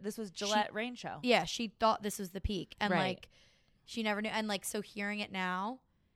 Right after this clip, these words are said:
Speaker 2: is, it doesn't matter if it sounds different 'cause it's almost
Speaker 1: Oh, yeah.
Speaker 2: special that it sounds slightly
Speaker 1: And, and I,
Speaker 2: different.
Speaker 1: and even, like, with the bridge and stuff, like, I think it's, it,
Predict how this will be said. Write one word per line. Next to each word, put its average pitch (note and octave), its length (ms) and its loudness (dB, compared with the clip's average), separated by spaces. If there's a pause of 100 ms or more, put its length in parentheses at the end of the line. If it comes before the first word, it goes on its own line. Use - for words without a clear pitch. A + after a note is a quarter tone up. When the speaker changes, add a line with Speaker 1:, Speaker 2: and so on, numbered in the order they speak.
(160)
Speaker 2:
is, F#3+ 800 -4 (680)
it A3 100 -6
doesn't G#3+ 220 2
matter F#3+ 180 2
if F#3+ 60 -2
it G#3+ 100 -6
sounds A3 200 0
different A3+ 220 -2
'cause A3 100 -6
it's G3 140 -6
almost - 520 -8 (680)
Speaker 1:
Oh, - 80 4
yeah. C4 80 12
Speaker 2:
special C4+ 200 4
that A3 100 4
it G3+ 120 0
sounds A3 200 -2
slightly A3+ 280 6
Speaker 1:
And, F#3+ 100 0
and B3 160 6
I, B3+ 80 6
Speaker 2:
different. - 100 2
Speaker 1:
and A#3+ 160 -2
even, A#3+ 220 0
like, G#3 260 -2
with G3+ 180 -4
the G3 60 -6
bridge F#3+ 360 -2
and F3 160 -8
stuff, - 320 -8
like, F3 160 -8
I F3 100 -4
think F3 280 -12
it's, E3 260 -14
it, - 180 -10